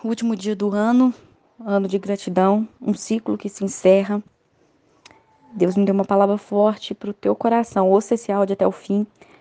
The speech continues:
Compartilhe esse áudio com alguém que precisa ouvir uma palavra de despertamento nesta manhã. Você crê que o Senhor vai falar com você?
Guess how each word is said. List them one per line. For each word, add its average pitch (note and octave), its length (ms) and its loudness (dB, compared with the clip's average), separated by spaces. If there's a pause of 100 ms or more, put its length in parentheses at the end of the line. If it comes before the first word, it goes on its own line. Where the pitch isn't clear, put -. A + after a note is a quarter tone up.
Compartilhe G#3 500 2
esse - 140 -4
áudio G3 220 2
com G#3+ 140 -2
alguém G#3+ 260 0
que - 80 -10
precisa G#3 600 -2
ouvir F#3+ 280 -2
uma G3 140 -2
palavra G3 380 0
de F#3+ 120 -2
despertamento A3+ 880 0
nesta G#3 260 0
manhã. G3+ 360 0 (100)
Você F#3 220 -4
crê A3 200 4
que A3 120 -8
o - 20 -16
Senhor G3 160 0
vai F#3 80 -4
falar F#3+ 240 0
com - 100 -6
você? G3 400 2